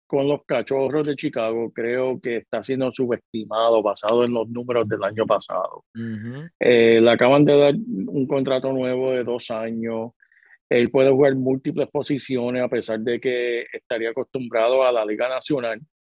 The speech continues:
Speaker 2: Mm.
Speaker 1: siendo escogido como el outfield número sesenta y seis en promedio.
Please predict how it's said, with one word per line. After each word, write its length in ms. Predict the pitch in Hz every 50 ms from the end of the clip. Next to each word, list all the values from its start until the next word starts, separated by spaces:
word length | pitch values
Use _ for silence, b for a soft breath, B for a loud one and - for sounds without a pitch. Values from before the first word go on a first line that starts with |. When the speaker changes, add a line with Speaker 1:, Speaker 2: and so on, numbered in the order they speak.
| _ _ _ _ _ _ _ _ _ - 107
Speaker 2:
Mm. 40 | 104
Speaker 1:
siendo 400 | 101 98 135 147 156 170 180 185
escogido 580 | 185 185 - 190 160 147 160 175 190 190 180 165
como 240 | 156 151 143 139 135
el 80 | 131
outfield 320 | 135 147 147 - 175 165 156
número 260 | 156 151 156 165 160
sesenta 540 | - - 139 - - 143 139 131 117 - 127
y 80 | 117
seis 300 | 107 - - 123 143 170
en 100 | 160 143
promedio. 720 | - - 110 107 110 127 143 139 117 101 92 92 98 -